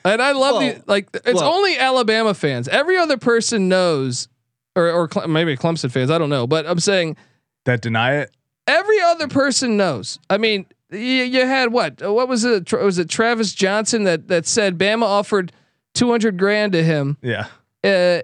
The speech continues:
Speaker 1: uh, in, in the year two thousand. Now that was pre-Saban,
Speaker 3: Yeah.
Speaker 1: but they weren't winning then. So what do you think they're doing when they're winning?
Speaker 3: <laughs> Right.
Speaker 2: Well, what's been more crooked than college athletics?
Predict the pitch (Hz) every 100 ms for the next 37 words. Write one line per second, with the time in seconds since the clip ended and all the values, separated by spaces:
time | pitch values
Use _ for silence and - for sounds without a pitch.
0 | - 196 185 151 131 180 - 180 151 208
1 | 202 214 214 196 220 175 160 254 330 233
2 | 302 269 - 269 233 143 123 - 123 165
3 | 302 427 403 320 311 427 392 160 143 190
4 | 107 120 _ _ _ _ _ _ - 359
5 | 427 427 403 427 403 330 370 381 349 349
6 | 339 302 320 302 139 110 - - 160 139
7 | - - _ _ - - 415 403 - -
8 | 330 - - 311 - 170 180 160 - 117
9 | - 151 262 - 226 262 214 196 208 175
10 | - 185 175 160 139 131 135 147 147 123
11 | 131 117 117 101 85 - -